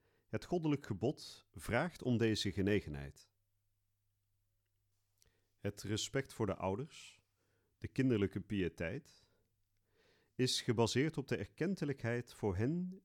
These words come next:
die door de gave van het leven, door hun liefde en hun werk,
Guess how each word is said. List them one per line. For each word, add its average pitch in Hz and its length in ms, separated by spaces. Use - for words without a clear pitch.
die 104 140
door 135 200
de 135 80
gave 127 400
van 104 140
het 90 140
leven, 104 560
door 104 280
hun 101 140
liefde 127 280
en 98 120
hun 87 180
werk, 87 400